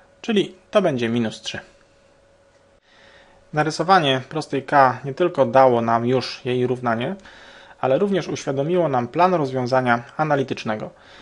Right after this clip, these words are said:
Na początek wyznaczymy współrzędne punktu M z tego wzoru, następnie wyznaczymy współczynnik kierunkowy prostej A B, ale tylko współczynnik kierunkowy, bo całe równanie nie jest potrzebne. Mając ten współczynnik, odwracamy go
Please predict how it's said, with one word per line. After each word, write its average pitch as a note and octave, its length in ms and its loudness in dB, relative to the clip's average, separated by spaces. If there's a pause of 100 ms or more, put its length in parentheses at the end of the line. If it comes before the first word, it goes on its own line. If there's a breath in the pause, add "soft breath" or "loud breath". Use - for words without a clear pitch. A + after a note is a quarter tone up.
(300 loud breath)
Na D3+ 80 -8
początek F3+ 400 0
wyznaczymy C3+ 640 -4
współrzędne B2+ 640 -2
punktu C3 360 -4
M D3+ 360 0
z - 120 -20
tego B2 460 -4
wzoru, B2+ 500 -2 (640 loud breath)
następnie D3+ 560 -2
wyznaczymy C3+ 520 -4
współczynnik C3 720 -4
kierunkowy B2 640 0
prostej A2+ 680 -6
A C3 100 2
B, A#2 300 -2 (300)
ale B2 140 -2
tylko D#3 280 -2
współczynnik B2+ 640 -6
kierunkowy, A#2+ 540 -6
bo A#2+ 340 -6
całe D3 340 2
równanie C3+ 440 -2
nie B2 140 -2
jest C3 180 -6
potrzebne. A#2+ 440 -4 (1040 soft breath)
Mając E3 300 -4
ten C3+ 140 -2
współczynnik, C3 640 -4
odwracamy B2+ 640 2
go A2 200 -6